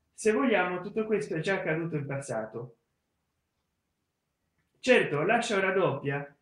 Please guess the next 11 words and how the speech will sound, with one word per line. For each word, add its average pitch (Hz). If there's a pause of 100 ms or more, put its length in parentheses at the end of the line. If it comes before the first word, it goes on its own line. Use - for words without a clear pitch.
(140)
e 185
Il 185
Musichiere 170
erano 202
programmi 202
già 202
esistenti 214
sulla 175
T 170
V 175
americana, 160